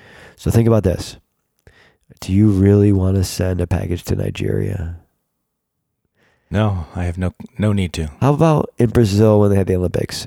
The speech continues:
Speaker 1: and people were getting, between the airport and the f-, hotels where people are staying in the tunnel, they're getting robbed. Like, would you really want to trust a Brazilian mailman to deliver a package from the U S to your customer?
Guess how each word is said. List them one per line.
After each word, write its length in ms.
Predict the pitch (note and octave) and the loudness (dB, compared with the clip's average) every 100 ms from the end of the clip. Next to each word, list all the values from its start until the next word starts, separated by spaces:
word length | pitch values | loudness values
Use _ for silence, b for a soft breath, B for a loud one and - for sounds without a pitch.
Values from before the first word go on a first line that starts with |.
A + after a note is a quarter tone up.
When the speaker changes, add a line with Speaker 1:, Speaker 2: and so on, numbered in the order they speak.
| - - | -12 -6
Speaker 1:
and 280 | F#2+ F2+ | -6 -4
people 260 | - B2 B2 | -2 0 2
were 140 | A#2+ | 2
getting, 460 | G#2 G#2+ G#2 F#2+ F2+ B B B B B B | 2 0 0 -2 -6 B B B B B B
between 380 | - - B2+ A2+ | -2 4 4 4
the 160 | - | 2
airport 520 | G2 A2 A#2+ B2 A#2 G#2 | 0 2 4 4 2 0
and 260 | G2+ G2 | -2 0
the 60 | G2 | -2
f-, 320 | - - - _ - | -2 -10 -20 _ 0
hotels 400 | A2 G#2+ G#2+ G#2 | 0 2 2 2
where 80 | G2 | 2
people 240 | G#2+ G#2 | 0 0
are 60 | F#2 | 0
staying 520 | - G2+ G2+ G#2+ - - | 0 0 0 -2 -6 -6
in 180 | G#2+ | -4
the 80 | F#2+ | -2
tunnel, 420 | - G2+ G2+ G#2 | 0 0 2 2
they're 160 | G2+ G2 | 0 0
getting 200 | G2 F#2 | -2 -2
robbed. 320 | F2+ F2+ F#2 | -2 -2 -2
Like, 260 | F2+ F#2+ - | -4 -4 -6
would 240 | - G2 G2+ | -4 -2 0
you 100 | G#2+ | 2
really 320 | A#2 C#3 D3+ | 2 4 2
want 480 | A#2 G#2 A2 - - | 2 0 -2 -4 -8
to 100 | G#2 | -6
trust 360 | - G#2+ G#2+ | -2 -2 -2
a 60 | G#2 | -6
Brazilian 800 | G2+ G#2 F#2+ G#2 G#2+ A2 A2 G#2 | -6 -6 -6 -6 -4 -2 -4 -4
mailman 640 | G#2 G#2 B2 B2+ C3 B2 | -2 -2 0 0 0 -2
to 320 | - G2+ G2 - _ - | -2 0 0 -4 _ -4
deliver 360 | G#2 G2+ - | -2 -2 -2
a 60 | A2+ | -2
package 400 | A2 A2 B2 - | -2 -4 -4 -8
from 800 | - - - - - - A#2+ A#2 | -10 -16 -16 -18 -10 -2 -2 0
the 140 | A#2 | 0
U 140 | A2 A#2 | 2 2
S 220 | A2+ - - | 0 -6 -10
to 200 | - C#3 | -2 0
your 380 | A#2+ A#2+ A#2 G2+ B B B | 2 2 0 -4 B B B
customer? 540 | - B2 - D3+ D#3 | -2 -2 0 0 0